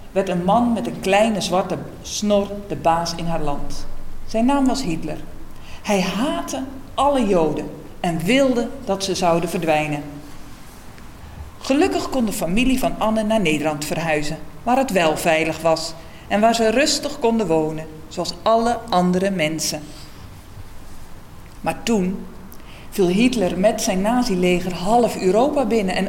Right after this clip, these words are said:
ook Nederland werd bezet. Na een tijdje moest Anne een gele ster op haar kleren dragen en ze moest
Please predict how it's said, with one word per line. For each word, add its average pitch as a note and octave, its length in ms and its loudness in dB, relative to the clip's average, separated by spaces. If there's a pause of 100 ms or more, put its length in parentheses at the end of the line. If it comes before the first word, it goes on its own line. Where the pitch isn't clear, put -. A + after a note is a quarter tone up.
ook D4+ 400 4 (280)
Nederland A3+ 600 2
werd G3 200 0
bezet. F3 460 -4 (840)
Na G#3+ 160 2
een A3 120 -6
tijdje D4 380 2
moest G3 260 -2
Anne A#3+ 300 0
een - 80 -4
gele G#3+ 380 -2
ster - 360 0
op - 120 -2
haar F3 140 -2
kleren F3+ 380 4
dragen F3 420 0
en F3 80 -2
ze F3+ 120 -4
moest A3+ 420 2